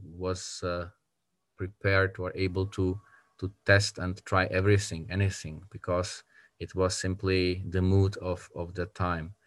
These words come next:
So I have very good memories about it, not only because I was very young, but also because I think it was a unique, unique, uh, time of, of my country.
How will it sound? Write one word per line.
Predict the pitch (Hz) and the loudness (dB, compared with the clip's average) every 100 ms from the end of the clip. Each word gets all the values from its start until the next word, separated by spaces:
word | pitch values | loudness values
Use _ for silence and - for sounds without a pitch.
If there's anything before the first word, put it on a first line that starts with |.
| - - - | -20 -20 -12
So | - 104 | 0 6
I | 113 | 6
have | 127 | 8
very | 120 117 | 8 8
good | 117 | 6
memories | 107 110 113 113 113 110 | 6 6 8 8 6 4
about | 107 107 104 | 6 8 8
it, | 104 | 6
not | 110 110 | 4 2
only | 101 101 | 2 2
because | 98 98 98 98 | 2 2 0 2
I | |
was | 95 92 | 2 2
very | 95 101 | 4 6
young, | 95 107 | 6 6
but | 110 101 - | 4 0 0
also | 92 98 101 | -2 0 -2
because | 92 98 92 92 - | -2 -2 0 -2 -4
I | 92 | -8
think | 95 101 90 | -4 -4 -4
it | 95 | -2
was | 95 95 | -2 0
a | |
unique, | 92 95 98 104 104 - _ _ _ _ | 2 4 6 6 4 -8 _ _ _ _
unique, | 92 95 101 101 - | 0 4 4 4 4
uh, | 95 92 92 101 _ _ _ | 6 6 6 0 _ _ _
time | 101 98 98 98 | 4 6 4 2
of, | 92 92 - - | 0 -2 -2 -8
of | 92 | -6
my | 95 90 | -2 -2
country. | 101 98 104 107 104 | 0 0 4 4 4